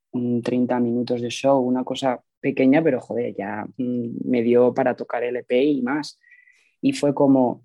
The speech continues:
la primera vez que me subí al escenario y pensé, mm, o sea, ¿cómo he podido estar tanto tiempo no queriendo hacer esto si realmente es lo que más fácil me sale del mundo? O sea, lo que más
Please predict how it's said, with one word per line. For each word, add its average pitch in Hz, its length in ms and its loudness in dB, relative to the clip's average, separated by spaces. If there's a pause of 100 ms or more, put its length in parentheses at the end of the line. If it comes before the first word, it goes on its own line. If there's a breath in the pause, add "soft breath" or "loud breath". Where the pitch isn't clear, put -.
la 135 140 2
primera 131 300 2
vez 175 160 0
que 185 80 -10
me 170 60 -6
subí 156 180 -4
al 151 80 -2
escenario 151 600 -6 (440)
y 135 140 -2
pensé, 120 600 -8 (1080)
mm, 123 600 0 (560)
o 127 60 -12
sea, 113 400 -6
¿cómo 139 260 4
he 165 40 6
podido 156 240 6
estar 147 200 -2
tanto 139 240 0
tiempo 131 460 -2 (520)
no 139 220 2
queriendo 151 300 2
hacer 143 180 -4
esto 131 220 -8
si - 140 -6
realmente 135 640 -2
es 156 240 -8 (540)
lo 147 160 -2
que 143 80 -4
más 139 260 -2
fácil 156 280 -2
me 151 120 0
sale 151 220 -2
del 143 140 0
mundo? 165 260 -4
O - 20 -6
sea, 147 140 -6
lo 131 80 -8
que 127 120 -6
más 147 300 -6